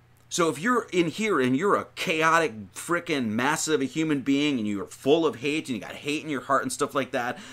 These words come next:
but you play nice externally in the world, you do the P C social thing and,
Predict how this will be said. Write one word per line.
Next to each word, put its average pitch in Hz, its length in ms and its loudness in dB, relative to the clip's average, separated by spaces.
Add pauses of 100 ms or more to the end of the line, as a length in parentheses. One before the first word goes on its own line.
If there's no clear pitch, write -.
(140)
but 220 180 2
you 262 100 4
play 214 340 0
nice 160 680 2
externally 156 720 2
in 107 100 -2
the 104 80 0
world, 107 420 0 (320)
you 220 140 -2
do 226 220 0
the 190 100 -2
P 196 260 -4
C 190 360 0
social 180 500 2
thing 170 320 -2
and, 139 160 0